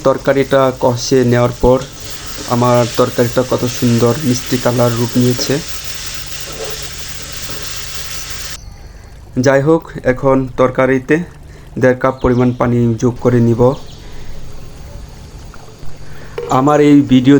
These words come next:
যদি ভালো লাগে অবশ্যই লাইক করবেন, শেয়ার করবেন।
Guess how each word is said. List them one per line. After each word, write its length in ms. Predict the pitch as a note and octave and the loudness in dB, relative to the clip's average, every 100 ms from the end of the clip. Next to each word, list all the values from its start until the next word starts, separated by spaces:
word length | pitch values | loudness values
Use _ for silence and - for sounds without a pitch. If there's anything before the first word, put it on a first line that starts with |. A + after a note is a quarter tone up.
| B2+ | 6
যদি 140 | C#3 B2+ | 4 4
ভালো 160 | C3 C3 | 4 4
লাগে 140 | B2 B2+ A#2+ | 6 4 4
অবশ্যই 380 | B2+ - B2+ B2 | -2 2 4 4
লাইক 140 | A#2 - | 2 0
করবেন, 280 | B2 A2+ A#2 C#3+ - - - - - - | 0 2 0 -2 -12 -18 -18 -18 -14 -2
শেয়ার 200 | B2 A2+ - | 0 0 2
করবেন। 280 | A2+ A#2 | 2 2